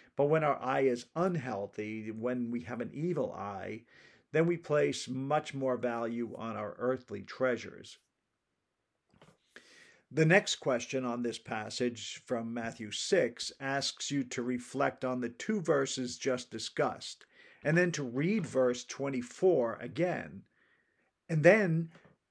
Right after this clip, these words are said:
put into your own words what Jesus is telling us our,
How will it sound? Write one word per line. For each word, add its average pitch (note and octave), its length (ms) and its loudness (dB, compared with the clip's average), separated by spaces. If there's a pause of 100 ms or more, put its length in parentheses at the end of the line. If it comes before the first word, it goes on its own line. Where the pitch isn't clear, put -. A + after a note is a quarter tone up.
(140)
put A3 240 2
into E3+ 340 -2
your B2+ 280 0
own D#3 360 0
words A#2+ 600 2 (100)
what C#3 400 -2
Jesus C3+ 580 0
is B2+ 180 -4
telling D#3+ 460 -2
us A2 360 -10 (420)
our, B2+ 180 2